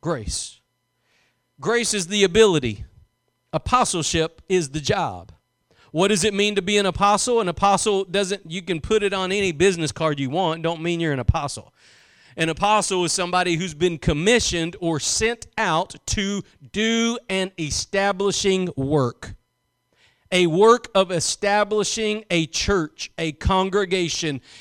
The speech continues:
It's a building up of, of people,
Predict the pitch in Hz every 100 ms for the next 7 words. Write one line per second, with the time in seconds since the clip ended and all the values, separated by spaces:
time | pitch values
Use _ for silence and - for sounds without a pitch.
0 | - 185 190 202 175 139 120 208 220 214
1 | 220 220 208 220 - 185 160 143 - 170
2 | 143 - 226 214 180 156